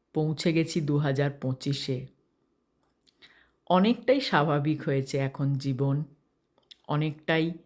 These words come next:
মানিয়ে নিয়েছি, অভ্যস্ত হয়েছি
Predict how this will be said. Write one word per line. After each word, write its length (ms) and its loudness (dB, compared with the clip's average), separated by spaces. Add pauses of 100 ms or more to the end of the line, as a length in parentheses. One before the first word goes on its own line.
(1200)
মানিয়ে 500 2
নিয়েছি, 500 0 (840)
অভ্যস্ত 600 0
হয়েছি 440 2